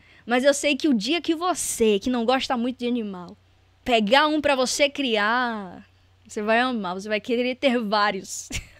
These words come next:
<laughs> Mas as condições, né? Eu sei que é difícil. Mas é isso, irmãos. Orem por ela, orem por nós. Eu creio que ela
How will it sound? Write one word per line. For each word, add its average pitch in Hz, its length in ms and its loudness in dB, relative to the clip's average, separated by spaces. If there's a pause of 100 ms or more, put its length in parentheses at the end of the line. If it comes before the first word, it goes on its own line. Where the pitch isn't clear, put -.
(760)
<laughs> - 1080 -18
Mas 262 140 -2
as 262 160 -2
condições, 254 720 0
né? 240 320 -4 (440)
Eu 247 160 0
sei 233 260 0
que 254 100 -6
é 247 60 4
difícil. 208 720 -4 (580)
Mas 226 800 -4
é 262 140 2
isso, 233 280 0
irmãos. 185 420 -6
Orem 240 260 0
por 202 220 -6
ela, 202 380 -2
orem 208 180 -4
por 190 180 -10
nós. 202 480 -6
Eu 247 180 2
creio 233 520 6
que 226 280 -6
ela 208 360 -2